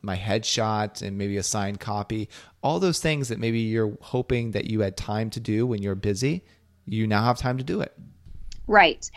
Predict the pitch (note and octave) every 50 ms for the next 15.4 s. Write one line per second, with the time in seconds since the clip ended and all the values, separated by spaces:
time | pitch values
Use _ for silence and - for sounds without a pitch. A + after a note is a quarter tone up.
0 | - - - - - B3 B3 A#3+ A#3+ B3 C4 C#4 - E4+ D#4 D4+ C#4 A#3+ A3+ G#3+
1 | G#3 - - G#3+ G#3 G#3 - - G#3+ G#3 G3+ F#3 F#3 B3 F#3 - A3 A3 G3+ G3
2 | G3+ G3 - - _ _ _ _ G#3+ G3+ F#3+ F#3+ G3 F#3+ - - G#3+ G3 G3+ -
3 | G3+ G3+ G3 G3 G3 G3 G3+ G3 - - G3 G3+ G3+ G3+ F#3+ F3 G#3 G#3+ G#3+ G3
4 | G3+ F#3+ F#3 F#3+ F#3+ F#3 G#3+ A#3+ A3+ G#3 G#3+ G#3 G3+ G3+ F#3+ - F#3+ G3+ A3 -
5 | - F#3 - - F#3+ G#3+ G#3+ G#3+ G#3 F#3+ - - - - E3+ G3 G#3 A#3 G#3+ F#3
6 | F3 - - - E3+ E3 - - G#3 - - - - _ _ _ _ - A3 G#3+
7 | A3 G#3+ G#3+ G#3+ - A#3 A3 A3 A3 G#3+ G3+ - - - _ _ _ - F#3+ A3+
8 | - - A3+ B3+ D4+ E4 F4 C4 B3+ B3 - - B3+ B3+ B3+ B3+ - A3+ G#3 G3
9 | G3+ G3+ A3 B3+ B3+ A3 G#3+ B3 G#3+ G#3+ G#3+ G#3+ - - G#3 G3 F#3+ F#3 F#3 F#3
10 | G3+ G3 - _ - G3 G3+ G3 F#3+ - G#3 G#3 G3+ F#3 F#3+ G#3+ - G#3 G3+ F#3+
11 | F#3+ F#3 F3+ F3+ - G3 G3+ - F#3+ F3+ F3 F#3 F#3+ F#3+ F#3+ F3+ - F#3+ - -
12 | F3 E3+ D#3+ D#3+ E3+ E3+ - - E3 - - G3+ E3+ - - - C3 A#2+ - -
13 | - A#3+ A#3+ A#3+ B3 B3 A3+ A#3 B3 D4 D#4+ G4+ F#4 C#4+ C4 A#3+ G#3+ A3+ A#3 -
14 | C4 C#4 B3+ A3+ A3 - G#3 F#3+ F#3+ F#3+ G#3 A3+ A#3 A#3+ G#3 G#3+ G#3+ G#3+ - G#3
15 | G3+ F#3+ F#3 F3+ F#3+ A3 C#4